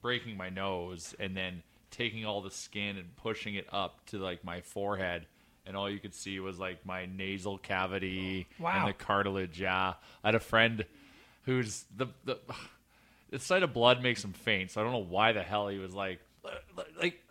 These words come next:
Speaker 1: he's like, "Oh my God, oh my God." He's like, I'm, he's like, "Let me see, let me see." And I show him, and he's like,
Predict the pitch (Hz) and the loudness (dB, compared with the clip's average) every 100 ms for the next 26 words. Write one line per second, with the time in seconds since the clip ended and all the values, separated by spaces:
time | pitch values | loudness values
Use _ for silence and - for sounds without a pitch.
0 | 160 143 160 220 208 202 208 214 208 196 | -6 -4 -2 -2 -2 0 0 0 -2 0
1 | 175 139 131 95 123 127 139 185 190 - | 0 2 0 0 -2 -2 -2 -2 -2 -4
2 | 196 180 175 - 175 135 107 - - 127 | -4 -2 -2 -2 0 2 2 0 2 6
3 | 123 104 104 107 113 107 | 6 4 0 0 0 0